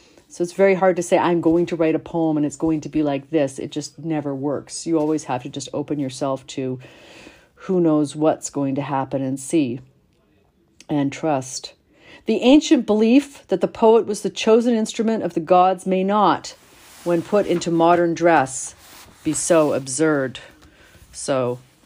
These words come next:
that may be seen as a little bit over the top, but it's still true, whether it's gods or not. It's definitely the unknown, the mystery. And then I'm rereading,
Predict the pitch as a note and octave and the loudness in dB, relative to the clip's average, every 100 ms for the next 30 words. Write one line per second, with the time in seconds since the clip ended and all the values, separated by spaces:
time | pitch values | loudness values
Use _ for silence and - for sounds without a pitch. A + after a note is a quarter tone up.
0 | _ - D3 D3+ C#3+ C#3+ - G#3 A3+ G#3+ | _ -6 -4 -2 -4 -4 -4 -2 0 2
1 | A3 A3+ A#3+ A#3 A#3 - C4+ F#4 - - | 2 4 4 4 -2 2 2 2 0 -16
2 | _ - _ - - E3+ G3+ F#3+ F#3 - | _ -20 _ -20 -16 2 4 6 4 0
3 | - - - _ _ _ _ _ _ _ | -8 -8 -14 _ _ _ _ _ _ _
4 | F3 F3 - A#3+ A#3 - D4+ G#3 D3 C#3+ | -6 -6 2 2 2 2 4 6 4 -2
5 | - - _ _ E3+ F3 F3 E3+ - G#3 | -12 -20 _ _ -2 2 4 2 0 4
6 | F#3 F#3 E3+ E3+ F#3 F3 C3+ - _ _ | 4 4 0 0 0 0 -2 -6 _ _
7 | - D#3 - F3+ E3+ E3+ D#3+ D#3+ D#3 - | -12 -10 -4 -2 0 0 0 2 2 0
8 | D#3 D#3+ E3 D#3 C#3 C#3 C#3+ D#3 - - | 0 0 0 0 -2 -2 -2 -2 -4 -8
9 | C3+ C#3 C#3 _ _ _ _ _ _ - | -6 -6 -8 _ _ _ _ _ _ -20
10 | _ _ - F3+ G#3 G#3 G3+ G#3 G#3 A3 | _ _ -4 0 2 2 0 0 2 6
11 | C#4+ A#3 A#3 C#4 A#3+ G#3 C#4+ | 6 6 2 4 2 4 4